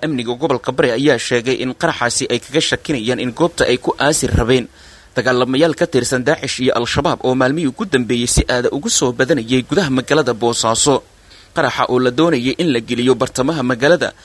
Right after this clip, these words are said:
ayaa ciidamadu ay ku guuleysteen inay gacanta ku soo dhigaan ka hor inta aan la aasin. Ha yeeshee, wararku waxa ay sheegayaan in goobtu ay ka baxsadeen kooxda doonaysay in qaraxa ay bartamaha magaalada ay ku aasaan.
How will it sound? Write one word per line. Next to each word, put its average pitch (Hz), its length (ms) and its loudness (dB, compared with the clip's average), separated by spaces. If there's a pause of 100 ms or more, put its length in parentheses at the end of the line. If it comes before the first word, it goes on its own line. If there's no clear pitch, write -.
(260)
ayaa 147 240 0
ciidamadu 131 560 0
ay 127 100 2
ku 226 160 -6
guuleysteen 120 560 0
inay 131 220 0
gacanta 143 400 -2
ku 185 80 -4
soo 120 240 0
dhigaan 139 320 -2
ka - 80 -4
hor 139 160 0
inta 180 240 -2
aan 120 180 0
la 120 60 0
aasin. 120 480 0 (480)
Ha - 80 -2
yeeshee, 127 400 2
wararku 139 400 0
waxa - 240 -4
ay 120 80 -2
sheegayaan 131 560 0
in 123 160 -6
goobtu 165 320 -2
ay 127 160 0
ka 185 80 -2
baxsadeen 143 480 0
kooxda 127 320 0
doonaysay 135 540 2 (500)
in 127 80 -2
qaraxa 156 400 -2
ay 120 80 -2
bartamaha 135 480 -4
magaalada 127 480 0
ay 113 100 0
ku - 140 0
aasaan. 120 560 0